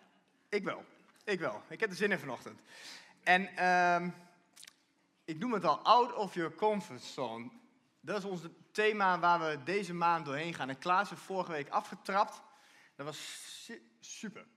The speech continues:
Echt een super woord. Ik heb het vanochtend in de eerste dienst ook gezegd. Maar luister hem terug als je hem nog niet gehoord hebt. Hij geeft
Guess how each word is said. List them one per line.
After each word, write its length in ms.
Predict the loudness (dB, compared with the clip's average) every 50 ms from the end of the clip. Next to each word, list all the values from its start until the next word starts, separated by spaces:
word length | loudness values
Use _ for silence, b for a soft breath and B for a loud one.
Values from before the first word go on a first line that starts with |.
| _ _
Echt 220 | -10 -10 -10 -10 -10
een 80 | -16
super 340 | -14 -12 -12 -10 -8 -8 -8
woord. 360 | -6 -4 -2 -2 -2 -2 -4
Ik 120 | -8 -16 -14
heb 100 | -14 -14
het 80 | -14
vanochtend 340 | -12 -12 -12 -12 -12 -14 -16
in 60 | -12
de 60 | -10
eerste 140 | -10 -10 -10
dienst 160 | -12 -14 -14
ook 120 | -14 -16 -16
gezegd. 300 | -14 -12 -10 -10 -10 -10 B B B B B B B B B
Maar 120 | B -8
luister 480 | -6 -2 0 0 0 0 -2 -4 -6 -8
hem 140 | -10 -10 -10
terug 220 | -10 -10 -10 -8
als 140 | -10 -12 -12
je 60 | -12
hem 100 | -12 -12
nog 80 | -12 -12
niet 260 | -12 -12 -12 -12 -12
gehoord 420 | -12 -12 -12 -8 -8 -8 -8 -10
hebt. 140 | -12 -16 -10
Hij 160 | -6 -6 -6
geeft 300 | -4 -6 -8 -8 -10 -12